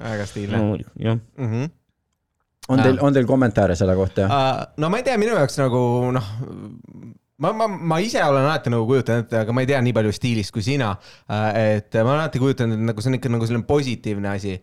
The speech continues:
Speaker 1: Ja no kui sa juba nagu soomlastega tatti paned, siis nagu, pff, minu arust juba nagu lööb na-, nagu Lenny Kravitzist nagu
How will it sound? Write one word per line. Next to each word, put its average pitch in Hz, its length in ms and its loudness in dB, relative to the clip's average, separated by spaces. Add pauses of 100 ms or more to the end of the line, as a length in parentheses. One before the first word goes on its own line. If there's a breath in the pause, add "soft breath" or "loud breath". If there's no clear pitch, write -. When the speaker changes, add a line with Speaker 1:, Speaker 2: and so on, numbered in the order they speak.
(340 soft breath)
Speaker 1:
Ja 120 160 -2
no 127 80 0
kui 147 160 -2
sa 185 140 2
juba 120 180 0
nagu 120 240 0 (160)
soomlastega 110 560 0
tatti 110 240 -2
paned, 101 240 -4
siis 101 160 -6
nagu, 107 240 -2
pff, - 400 -14
minu 113 240 -2
arust - 160 -10
juba 98 240 -2 (240)
nagu 104 160 0
lööb 107 400 0 (160)
na-, 107 160 -4 (320)
nagu 104 160 0
Lenny 139 400 0
Kravitzist 101 560 -4
nagu 95 480 -4